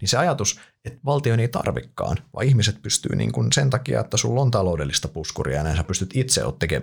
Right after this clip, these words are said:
hoitamaan niitä. Käytännössä kaikki ei olekaan sen eläkejärjestelmän varassa, mil-, varassa, vaan jokaisella ihmisillä onkin, niin kuin,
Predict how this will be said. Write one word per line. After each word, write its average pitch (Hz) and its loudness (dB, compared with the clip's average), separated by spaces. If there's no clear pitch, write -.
hoitamaan 60 0
niitä. 50 -14
Käytännössä 80 0
kaikki 110 0
ei 107 2
olekaan 117 0
sen 85 0
eläkejärjestelmän 71 0
varassa, 71 0
mil-, 67 -4
varassa, 73 0
vaan - -8
jokaisella 82 0
ihmisillä 92 4
onkin, 92 2
niin 85 0
kuin, - -6